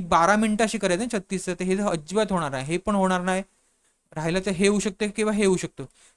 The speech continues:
पण छत्तीसच्या पटीमध्ये सातशे वीस बघा ना किती मोठी संख्या आहे, म्हणजे हे पण होणार नाही. म्हणजे काय होणार? मोठी संख्या आहे म्हणजे एकास विसास एक होणार. ठीक आहे, करून बघा.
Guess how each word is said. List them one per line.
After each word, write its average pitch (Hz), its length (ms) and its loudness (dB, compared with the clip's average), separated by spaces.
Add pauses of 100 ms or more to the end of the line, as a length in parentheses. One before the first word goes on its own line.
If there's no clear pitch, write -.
पण 185 180 -2
छत्तीसच्या 190 520 -2
पटीमध्ये 202 300 -2
सातशे 190 360 -2
वीस 196 140 -2
बघा 190 220 2
ना 233 60 2
किती 220 180 0
मोठी 185 200 0
संख्या 156 300 -6
आहे, 104 60 -16 (480)
म्हणजे 165 160 -4
हे 170 120 0
पण 208 200 0
होणार 165 360 0
नाही. 143 260 -6 (480)
म्हणजे 147 140 -8
काय 156 140 2
होणार? 185 400 2
मोठी 165 280 -4
संख्या 175 280 -4
आहे 180 60 -2
म्हणजे 180 280 -2
एकास 175 420 -4 (240)
विसास 170 440 0
एक 160 200 -4
होणार. 123 180 -4
ठीक 185 220 -4
आहे, 214 80 0 (380)
करून 233 240 2
बघा. 151 260 2